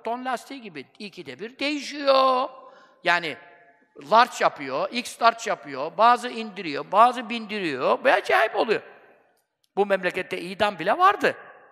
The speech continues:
evvelce, değil mi? Her dakika bir şey değişiyor. E, değişti de ne oldu? Kur'an'a dönmedikçe,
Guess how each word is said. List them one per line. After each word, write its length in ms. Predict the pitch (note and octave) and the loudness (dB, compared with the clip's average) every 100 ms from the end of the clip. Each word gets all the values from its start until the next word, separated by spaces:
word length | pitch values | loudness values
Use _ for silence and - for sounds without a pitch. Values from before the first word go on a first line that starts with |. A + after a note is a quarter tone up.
| _ | _
evvelce, 480 | E3 D3 C3 - C3+ | 0 2 -2 -6 0
değil 160 | G4+ D#4+ | 2 2
mi? 80 | - - - | -6 -20 -4
Her 260 | - F4+ A#3+ | 2 2 4
dakika 300 | G#3+ D#4 E4+ | 2 2 -2
bir 60 | |
şey 180 | F4+ A#4 | 2 2
değişiyor. 420 | G4 G#3+ - C3+ - _ _ _ - | 2 0 -4 -14 -16 _ _ _ -8
E, 140 | F3 | -4
değişti 400 | B3 C#4+ - C#4+ | -2 -4 -6 -2
de 120 | C4 | 0
ne 40 | A3 | 0
oldu? 460 | E3+ D3+ D4 D#4 - - _ _ _ _ _ _ | -4 -2 0 0 -4 -20 _ _ _ _ _ _
Kur'an'a 840 | - B3 B3 A3 G#3 G3 G#3 A3 | -6 -2 0 4 4 4 2 -2
dönmedikçe, 800 | F#3+ G3 F3 - B2 - - - | 0 -2 -4 -8 -10 -18 -20 -20